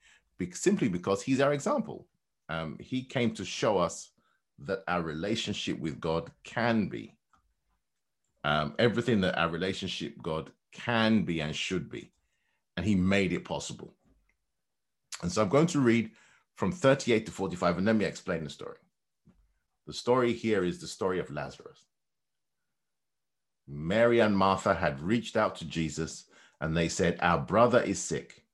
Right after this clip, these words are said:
Please come and heal him." Jesus,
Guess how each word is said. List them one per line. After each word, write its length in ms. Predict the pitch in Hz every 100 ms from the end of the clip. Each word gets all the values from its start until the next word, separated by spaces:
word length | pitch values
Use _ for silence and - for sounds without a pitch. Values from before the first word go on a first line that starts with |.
| _ _ _ _
Please 320 | - 87 107 -
come 340 | - 85 87
and 160 | 85 78
heal 200 | 76 64
him." 120 | - _ _ - _ _ _ _ _ _ _ _
Jesus, 720 | 135 185 127 95 104 - -